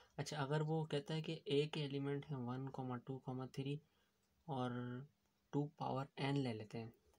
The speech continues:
ठीक है, यानी टू, और basic formula है, अ, टू power n और n number of terms। तो यहाँ पर थ्री elements हैं,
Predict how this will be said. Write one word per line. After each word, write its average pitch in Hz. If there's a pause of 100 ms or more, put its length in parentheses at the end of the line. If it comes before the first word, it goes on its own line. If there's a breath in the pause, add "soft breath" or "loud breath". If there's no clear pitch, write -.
(160)
ठीक 143
है, 120 (460 soft breath)
यानी 127
टू, 160 (680 soft breath)
और 127
basic 120
formula 135
है, 156 (540 loud breath)
अ, 127
टू 127
power 143
n - (120)
और 139
n 147
number 123
of 120
terms। 117 (340 loud breath)
तो 135
यहाँ 131
पर 127
थ्री -
elements 143
हैं, 151